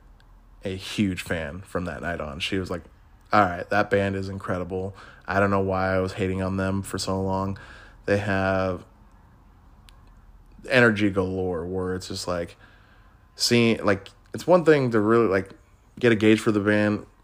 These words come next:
of the band, uh, like, the way, uh, like, what kind of music they put out. But then you see them live, and it's just like, they just will totally, like,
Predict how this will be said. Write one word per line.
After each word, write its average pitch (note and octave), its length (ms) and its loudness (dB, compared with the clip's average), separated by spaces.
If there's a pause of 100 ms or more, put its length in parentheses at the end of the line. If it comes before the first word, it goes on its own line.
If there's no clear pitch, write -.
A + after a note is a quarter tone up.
(120)
of G#2 120 2
the G#2+ 60 0
band, G2+ 440 0
uh, F#2 200 0
like, F#2 200 -8 (300)
the G#2+ 80 -6
way, G#2 220 4
uh, G2+ 260 -2
like, F#2+ 200 -2
what G#2 120 0
kind A2+ 120 -2
of G2 80 -2
music G2+ 240 -2
they G#2+ 80 2
put A2 180 -2
out. A2+ 300 0 (960)
But A2 100 2
then B2+ 160 6
you A#2+ 80 4
see A#2+ 140 0
them G2+ 180 0
live, F2 300 -2
and E2+ 80 -10
it's F#2 160 -10
just F#2+ 120 -10
like, F2+ 140 -8
they F2+ 160 -6
just - 320 -14 (420)
will F2 120 -8
totally, F2+ 760 -6 (1120)
like, E2 320 -8